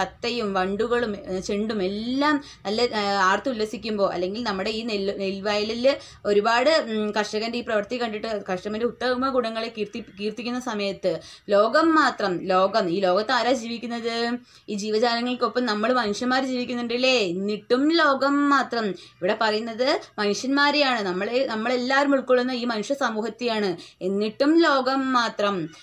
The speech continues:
എന്നിട്ടും ലോകം മാത്രം കണ്ണടച്ചിരിക്കുന്നു." എന്താണ്? കർഷകൻ ഇത് ഇത്രയും നല്ല പ്രവൃത്തികൾ ചെയ്യുന്നുണ്ട്, കൂവാത്ത കുഞ്ഞാറ്റക്കിളിയെ കൂവിച്ചു, തത്തകളെ കൊണ്ട്, ഏ, വന്നു, അങ്ങനെ എല്ലാം കർഷകൻ ചെയ്യുമ്പോഴും കർഷകന് തിരികെ കിട്ടുന്ന ഫലം എന്താണ്?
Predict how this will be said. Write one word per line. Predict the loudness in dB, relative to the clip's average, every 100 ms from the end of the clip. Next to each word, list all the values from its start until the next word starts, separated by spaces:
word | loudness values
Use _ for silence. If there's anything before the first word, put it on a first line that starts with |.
| -18 -6
എന്നിട്ടും | -4 -2 2 4
ലോകം | 6 4 6 6 6
മാത്രം | 6 2 2 0 2 0
കണ്ണടച്ചിരിക്കുന്നു." | 0 2 2 2 0 0 0 0 0 0 0 -2 -2 -4 -8 -4
എന്താണ്? | 0 2 2 2 0
കർഷകൻ | 0 -2 -2 -6 -4
ഇത് |
ഇത്രയും | -6 -6 -2 0 0 0
നല്ല | -2 -2
പ്രവൃത്തികൾ | 0 0 0 0 0
ചെയ്യുന്നുണ്ട്, | -2 -4 -4 -2 -2
കൂവാത്ത | -2 0 2 0
കുഞ്ഞാറ്റക്കിളിയെ | -4 -4 -2 -2 -4 -2 -2
കൂവിച്ചു, | 2 0 0 -2 -2 -2 -8 -8
തത്തകളെ | -4 0 0 0
കൊണ്ട്, | 0 0 0
ഏ, | 0 0 0
വന്നു, | 0 0 0
അങ്ങനെ | 0 0 -2
എല്ലാം | -2 0 4 4 4 0 -4
കർഷകൻ | -4 -4 -2
ചെയ്യുമ്പോഴും | -2 -2 -4 0 2 0 -6 -8 -6
കർഷകന് | -4 0 0
തിരികെ | 2 0 -2 -2
കിട്ടുന്ന | -4 -2 0
ഫലം | 0 0
എന്താണ്? | -2 0 2 2 -2